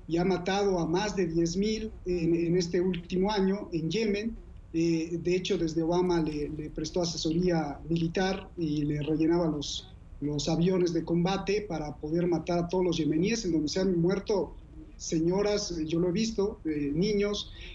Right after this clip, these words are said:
Entonces, ¿a quién le importa la vida humana? Es una, una cuestión muy delicada porque, pues, también Estados Unidos está haciendo lo mismo y además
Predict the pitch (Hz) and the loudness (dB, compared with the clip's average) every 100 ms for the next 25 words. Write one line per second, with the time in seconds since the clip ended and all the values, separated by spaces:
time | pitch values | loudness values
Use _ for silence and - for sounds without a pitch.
0 | - 170 226 233 - - - - - 202 | -2 2 2 2 -2 -8 -16 -18 -8 -6
1 | 196 277 269 240 269 262 233 220 262 233 | 0 2 4 2 0 0 0 2 2 2
2 | 254 247 254 254 214 180 165 - 233 247 | 2 2 2 2 2 0 -2 -2 0 2
3 | - - 190 170 233 233 202 196 185 226 | 0 -4 -2 0 2 2 2 4 4 4
4 | 285 269 202 240 277 240 - 175 170 180 | 4 2 0 0 0 0 -4 -6 -2 0
5 | 185 165 185 185 226 226 220 208 202 214 | 0 -2 0 2 2 2 0 0 0 -2
6 | - 202 196 214 185 175 202 202 247 208 | -4 -2 0 2 4 4 2 0 0 2
7 | 170 180 214 226 - | 2 2 0 -4 -8